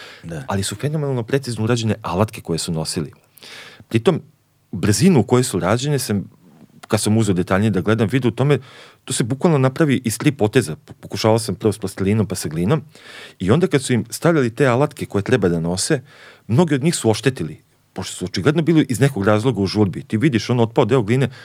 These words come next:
Speaker 2: ma nije se potrudio da ga zaglača. Samo ga je vratio ovako.
Speaker 1: Da, da, da.
Speaker 2: Ali alatke su fenomenalno urađene. I tu sam se isto zapitao sledeću stvar. Znači, njemu tu nije bitno ko je šta, nema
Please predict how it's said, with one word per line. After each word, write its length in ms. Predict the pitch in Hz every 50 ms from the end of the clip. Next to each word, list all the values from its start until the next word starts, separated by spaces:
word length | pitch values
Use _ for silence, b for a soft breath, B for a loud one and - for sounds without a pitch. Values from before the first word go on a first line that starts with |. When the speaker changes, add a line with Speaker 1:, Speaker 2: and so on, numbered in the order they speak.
| B B B
Speaker 2:
ma 60 | 101
nije 160 | 113 165 226
se 120 | 226 - -
potrudio 460 | - - 110 - - - 170 165 190
da 80 | 151 113
ga 120 | - 95
zaglača. 520 | 80 85 82 82 87 87 92 - 110 - - b b b b b b
Samo 220 | - - - 208 220
ga 100 | 175 165
je 40 |
vratio 420 | 127 110 110 101 104 - 131 127 -
ovako. 320 | 69 76 78 - - - _ _ -
Speaker 1:
Da, 140 | - - 76
da, 140 | 76 78 76
da. 180 | 76 76 71 65 - -
Speaker 2:
Ali 320 | - - 156 202 185 - -
alatke 360 | - 92 107 123 - - 95
su 140 | - - 82
fenomenalno 580 | - - - 87 85 85 82 80 82 82 82
urađene. 400 | 80 80 80 82 - - 151 151 - B B B B B B B B B
I 60 | -
tu 140 | - - 151
sam 140 | - 196 165
se 100 | - 185
isto 180 | 196 - 180
zapitao 400 | 147 123 123 - - 131 - 151
sledeću 340 | - - 123 139 147 - -
stvar. 320 | - - - 120 104 80 -
Znači, 320 | - - 127 - - - - - b b b b b b
njemu 300 | - 92 95 147 185 175
tu 180 | 139 - - 185
nije 220 | 165 151 165 170
bitno 480 | 151 117 165 175 - - 165 135 101 80 - _ _ _ _ _
ko 120 | - - 147
je 60 | 120
šta, 160 | - - 110 - - _ _ _ _ -
nema 500 | - 104 98 104 120 143 165 156 139 110